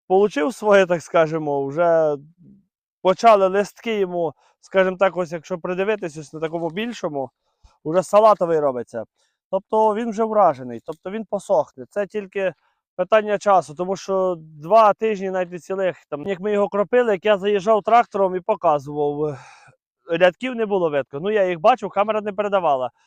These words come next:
Тепер, тепер, я думаю, камера передає. Такі то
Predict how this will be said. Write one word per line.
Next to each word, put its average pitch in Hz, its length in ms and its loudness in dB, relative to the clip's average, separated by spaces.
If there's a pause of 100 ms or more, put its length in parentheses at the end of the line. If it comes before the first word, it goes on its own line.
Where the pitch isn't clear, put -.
(140)
Тепер, 220 440 4 (520)
тепер, 220 240 2
я 233 60 2
думаю, 214 300 0
камера 220 340 4
передає. 202 680 2 (1080)
Такі 180 200 -4
то 208 120 2